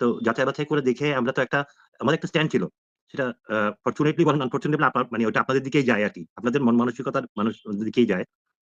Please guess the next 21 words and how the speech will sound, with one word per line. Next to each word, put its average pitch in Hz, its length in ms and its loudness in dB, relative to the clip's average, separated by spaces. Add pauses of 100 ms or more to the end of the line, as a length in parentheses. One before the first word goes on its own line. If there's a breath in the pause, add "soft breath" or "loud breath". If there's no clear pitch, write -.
(280)
তো 139 40 0
আমরা 135 220 4
তো 185 100 0
আমাদের 170 220 2
সন্তানদেরকে 147 440 0
বা 139 80 2
আমাদের 127 200 2
জেনারেশন 123 300 0
কে 160 80 0
ওই 123 80 4
জিনিসটাই 180 280 2
শিখিয়েছি। - 340 -2 (360 soft breath)
আর 117 200 4
ওদের 170 200 2
কাছে 185 200 0
এখন 131 220 -2
যে 165 100 0
তথ্য - 260 -4
প্রযুক্তির 160 400 0
যে 135 100 -2
সুবিধা, 120 260 0